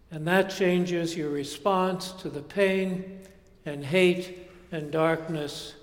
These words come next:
in the world. The real core of this message is this.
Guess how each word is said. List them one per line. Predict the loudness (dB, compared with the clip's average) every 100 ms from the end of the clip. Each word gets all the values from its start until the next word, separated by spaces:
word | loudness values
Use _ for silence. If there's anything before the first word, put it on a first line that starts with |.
| -14
in | -10 -8
the | -8
world. | -8 -10 -14 -18 -20 _ _ _ -20 _ _ -20 _ _ _ _ _ _ _ _ -20 _ _ -20 _ _ _ _ -20 -20 -20 -20 -20 _ -20 -20 _ -20 -18 -4
The | 0 2 0 -6 -16 -20 -14
real | -4 2 2
core | 0 -4 0 4 6
of | 4 2
this | -2 0
message | 2 2 0 -4
is | -6 -4
this. | -2 -2 -6 -14